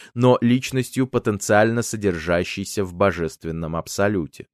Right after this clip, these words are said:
Отец представляет собой энергию, раскрывающуюся в рае Хавоне, и в то же время энергию, скрытую в неограниченном Абсолюте.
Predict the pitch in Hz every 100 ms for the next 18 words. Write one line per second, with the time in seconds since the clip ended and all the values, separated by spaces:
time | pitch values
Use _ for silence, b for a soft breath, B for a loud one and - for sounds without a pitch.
0 | _ _ _ _ B B B 101 107 147
1 | 143 - 117 - - 95 98 98 92 -
2 | 92 98 98 117 113 110 110 110 110 110
3 | - 107 98 - 98 90 92 98 - -
4 | 95 90 104 95 95 92 98 92 85 87
5 | - 98 101 101 78 67 - _ B B
6 | - 101 - 110 98 98 110 131 120 110
7 | 101 101 101 104 101 - 98 101 107 101
8 | 95 98 98 90 87 85 78 - 78 78
9 | 76 - 90 82 67 -